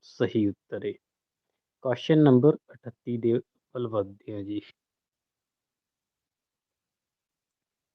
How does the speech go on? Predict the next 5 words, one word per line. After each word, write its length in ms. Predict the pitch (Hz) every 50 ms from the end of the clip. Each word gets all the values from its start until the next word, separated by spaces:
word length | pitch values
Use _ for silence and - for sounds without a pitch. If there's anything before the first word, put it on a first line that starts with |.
| _ _ _ _ _ _ _ _ _ _ _ _ _ _ _ _ _ _ -
ਅਠੱਤੀ 400 | - - 123 - _ - 165 170
ਨੰਬਰ 300 | 160 147 131 123 123 127
ਕੁਐਸਚਨ 400 | 127 127 113 - - - 113 110
ਹੈ 60 | 110
ਜੀ, 180 | 107 120 143